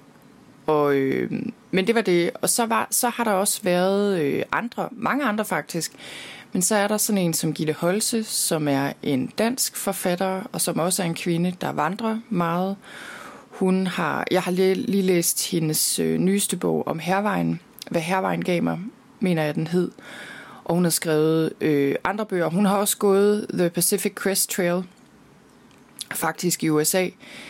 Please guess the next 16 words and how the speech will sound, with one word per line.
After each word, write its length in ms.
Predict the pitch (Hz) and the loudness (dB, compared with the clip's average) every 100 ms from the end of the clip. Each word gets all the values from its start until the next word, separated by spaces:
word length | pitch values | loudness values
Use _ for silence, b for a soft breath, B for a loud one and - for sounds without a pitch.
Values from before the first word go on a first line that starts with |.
| B B - | B B -2
Men 180 | 190 180 | 2 2
hun 300 | 180 185 185 | 2 2 2
har 200 | 185 151 | 0 0
også 260 | 151 - | 0 0
en 140 | 151 - | -2 0
Instagram, 680 | 208 233 240 208 185 180 185 | 2 2 0 2 2 2 0
som 200 | 190 165 | 0 0
jeg 100 | 156 | 0
har 80 | |
fulgt, 500 | 170 - 185 175 - - - | -2 2 4 4 0 -8 -2
og 480 | 151 143 139 - 175 | 0 0 0 -2 0
hun 160 | 202 | 0
har 320 | 185 214 196 - | 0 0 -2 -2
også 540 | 196 214 202 160 151 - - | 0 2 2 2 0 -4 -4
de 80 | 180 | 0
her, 500 | 175 160 135 55 | 2 2 0 -4